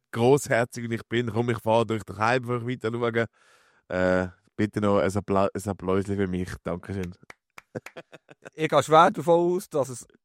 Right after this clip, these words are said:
Speaker 2: on the long run auch für dich besser ist, weil stell dir vor, du wärst dann irgendwie um drei Uhr morgens in das Hotel gekommen, und dann hättest du müssen morgen aufstehen, müde am Sonntag zurückfahren, so hast du beste Unterhaltung gehabt, hast noch mehr gesehen, leiden mit den Nix.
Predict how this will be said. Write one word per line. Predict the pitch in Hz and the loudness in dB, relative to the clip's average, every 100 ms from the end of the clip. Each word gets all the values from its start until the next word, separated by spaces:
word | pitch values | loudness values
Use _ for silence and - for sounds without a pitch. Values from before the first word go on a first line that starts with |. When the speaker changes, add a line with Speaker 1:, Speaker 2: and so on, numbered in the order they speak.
| _ _ _ _ - _ - | _ _ _ _ -20 _ 0
Speaker 2:
on | 131 | 2
the | 135 | 6
long | 147 156 | 6 6
run | 151 143 | 4 4
auch | 131 | 2
für | |
dich | 123 143 170 | 0 2 2
besser | 170 - - | 2 0 -4
ist, | 160 139 | -4 -2
weil | 110 | -2
stell | 139 139 | 0 0
dir | 127 | 0
vor, | 143 | 0
du | 123 | 0
wärst | 101 | 0
dann | 113 120 | 2 0
irgendwie | 117 117 | 0 -2
um | 110 | -2
drei | 117 123 | -2 0
Uhr | |
morgens | 110 113 117 | 0 0 -2
in | 101 | -6
das | 90 | -6
Hotel | 120 120 - 123 | -6 -4 -2 -2
gekommen, | 123 120 123 120 - | 0 0 0 -2 -6
und | 104 | -4
dann | 104 | -4
hättest | 95 | -4
du | 104 | -6
müssen | 95 98 | -6 -6
morgen | 101 104 101 | -4 -4 -4
aufstehen, | 104 117 - 113 107 107 | -6 -8 -6 -4 -2 -2
müde | 104 107 107 | -6 -8 -10
am | 107 | -14
Sonntag | - 104 101 - 101 | -10 -10 -10 -14 -12
zurückfahren, | 110 113 - 107 104 | -10 -10 -6 -6 -6
so | 110 104 | -6 -8
hast | 92 | -10
du | - | -10
beste | 110 110 123 | -8 -8 -6
Unterhaltung | 110 104 110 127 135 | -6 -4 -4 -6 -12
gehabt, | - 117 | -10 -8
hast | 110 | -6
noch | |
mehr | 107 110 | -6 -6
gesehen, | - 107 | -6 -6
leiden | 110 113 | -4 -6
mit | 107 98 | -6 -6
den | 98 | -8
Nix. | 107 113 - - | -8 -10 -16 -20